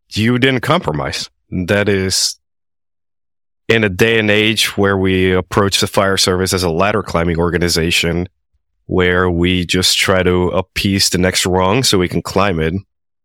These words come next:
the few people who are uncompromising in their values and their morals, I think they're, they're the catalysts for change, and they're the ones that, that hold the place together.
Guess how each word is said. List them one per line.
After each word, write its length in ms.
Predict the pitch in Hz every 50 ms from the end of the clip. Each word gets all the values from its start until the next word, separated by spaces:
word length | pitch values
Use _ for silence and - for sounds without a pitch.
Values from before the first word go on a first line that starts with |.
| _ _ _ _ _ _ _ _ _ _ _ _ _ _ _
the 300 | - 90 90 95 101 98 92 - - _ _ _ _ -
few 340 | - 113 113 117 120 123 123
people 760 | - - 113 107 110 110 - - 92 87 90 92 92 92 90 -
who 520 | - - - 98 92 92 92 90 87 -
are 220 | - 92 90 90
uncompromising 720 | 92 92 - - 104 92 87 101 90 90 90 90 - - 90
in 80 | 85
their 140 | 82 85 85
values 440 | 80 92 90 90 90 85 87 90 -
and 120 | 90 85
their 100 | 82 82
morals, 640 | 82 85 90 95 92 82 78 78 85 85 - - - _ _ _ _ _ _ _ _ _ _ _ _ _ _ _ _ _ -
I 60 | -
think 220 | 90 - 95 92 87
they're, 260 | 98 92 92 92 92
they're 160 | 90 101 95
the 80 | 87 92
catalysts 500 | - - 98 95 98 95 90 90 - -
for 140 | - 98 87
change, 380 | - - - 90 98 117 -
and 100 | 113 92
they're 100 | 95 92
the 80 | 90 92
ones 280 | 87 90 90 90 -
that, 100 | - 90 - _ _ _ _ _
that 160 | - 85 78 -
hold 340 | - - - 95 90 90
the 60 | 90 -
place 260 | - 90 87 - -
together. 480 | - - 107 123 - - - - _